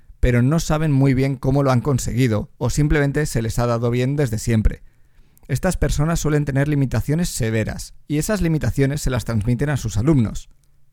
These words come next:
Este tipo de profesor se suele centrar en herramientas comodín, principalmente en la respiración y en pedirte que lleves la voz aquí o allá. Los más excéntricos se centran en energías, espiritualidad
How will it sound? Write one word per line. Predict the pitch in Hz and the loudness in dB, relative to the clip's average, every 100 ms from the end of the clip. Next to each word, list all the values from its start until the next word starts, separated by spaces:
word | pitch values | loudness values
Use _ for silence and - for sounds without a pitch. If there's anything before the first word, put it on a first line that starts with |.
| _ | _
Este | 151 - | -2 0
tipo | 196 190 185 | 0 2 4
de | 160 | 4
profesor | 131 113 - 143 | 4 2 2 2
se | - 127 | 0 0
suele | 131 151 | 2 2
centrar | 135 131 143 | 0 0 0
en | 160 | 2
herramientas | 127 120 113 127 139 160 | 2 2 0 0 0 -2
comodín, | - 123 101 117 104 - - - | 0 -2 0 -2 -2 -6 -14 -4
principalmente | - 123 127 123 165 170 175 156 | 0 0 0 0 2 2 2 2
en | 151 | 2
la | 131 | 0
respiración | 113 104 - 123 - 131 120 165 | -2 0 0 0 0 0 0 -6
y | - 135 | -4 -2
en | 117 | 0
pedirte | 120 131 139 143 | 0 0 -2 -4
que | 127 | -2
lleves | 123 131 127 | 0 0 0
la | 110 | -2
voz | 110 165 180 - | 0 2 0 -4
aquí | - 196 214 214 | -8 -4 -2 -2
o | 165 | -2
allá. | 117 101 - - _ _ - - _ - | -2 -6 -10 -20 _ _ -20 -20 _ -4
Los | 127 117 | 0 0
más | 160 175 | 0 -2
excéntricos | - 170 196 190 185 196 | -4 0 0 0 -2 -4
se | - 131 | -4 -4
centran | 120 156 156 127 | -2 -2 0 0
en | 120 | 0
energías, | 110 113 101 - 143 131 113 - | -2 -4 -8 -4 -2 -2 -4 -6
espiritualidad | 110 - 123 110 104 104 131 117 | -6 -4 -4 -2 -2 0 -2 -2